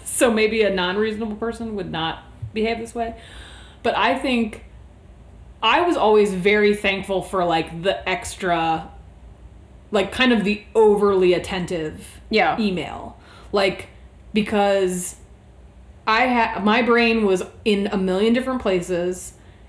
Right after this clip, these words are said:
Speaker 1: and I was trying to keep on top of it all, and the,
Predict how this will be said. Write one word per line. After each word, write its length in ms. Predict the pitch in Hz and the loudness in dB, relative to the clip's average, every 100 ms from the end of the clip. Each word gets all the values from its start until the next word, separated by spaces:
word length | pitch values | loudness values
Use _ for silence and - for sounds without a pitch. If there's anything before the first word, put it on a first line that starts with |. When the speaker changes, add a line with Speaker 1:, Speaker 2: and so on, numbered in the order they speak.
| - | -8
Speaker 1:
and 420 | 202 196 190 185 - | -4 -2 0 -2 -2
I 160 | 185 190 | 0 2
was 140 | 214 | 0
trying 240 | - 208 190 | 0 -2 -2
to 40 | |
keep 280 | 180 220 214 | -2 -2 0
on 140 | 202 | 0
top 280 | 208 - 269 | 0 0 0
of 120 | 190 | 0
it 80 | 185 | 0
all, 520 | 175 165 165 175 - | 0 0 0 -2 -6
and 360 | 202 196 190 185 - | -4 -4 -4 -8 -8
the, 200 | 180 175 | -4 -4